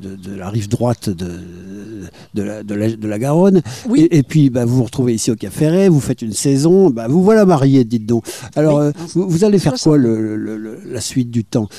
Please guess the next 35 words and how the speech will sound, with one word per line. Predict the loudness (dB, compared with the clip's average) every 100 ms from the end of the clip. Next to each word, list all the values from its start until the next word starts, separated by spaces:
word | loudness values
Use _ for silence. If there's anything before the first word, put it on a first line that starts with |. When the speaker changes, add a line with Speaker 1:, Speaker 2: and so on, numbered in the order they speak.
| -10
Speaker 1:
Euh, | -8 -4
votre | -4 -2
mari | -2 -2
travaille, | -2 0 0 2 2
vous | 0
travaillez, | -4 0 2 6 6 6
Speaker 2:
Alors, | 4 2
Speaker 1:
vous | 2
faites | 2
Speaker 2:
lui, | 4
Speaker 1:
quoi | 2
à | 4
cette | 0
époque ? | -2 -6 -4
Speaker 2:
lui, | 0 2
il | 2
est | 0 -2
ostréiculteur, | -4 -2 -2 -2 -4 0 2 0 -4 _ _
quatrième | -4 0 0 0 0
génération. | 0 0 0 0 0 2 2 -2 -10 -20 _
Il | 0
y |
a | 2
le | 4
grand-père | 4 2 2 2 4 2
et |
la | 2
grand-mère, | 0 0 2 2 0 -6 _ _ -14
son | -2 0 2
père | 2 2 2 0
et | 0
sa | 0 0 0
mère, | 0 0 -2 -12 _ _ _ _ 2
et | 4
lui. | 2 -2 -6